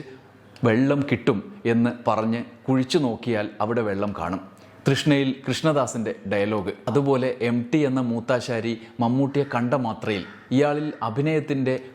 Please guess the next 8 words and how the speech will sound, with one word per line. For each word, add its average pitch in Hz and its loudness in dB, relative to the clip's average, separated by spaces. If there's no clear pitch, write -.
ഒരു 135 2
സംഗതി 127 2
ഉണ്ട് 113 0
എന്ന് 113 0
മനസ്സിൽ 104 -2
കരുതി 104 2
കാണണം. 90 -4
പിന്നീട് 139 4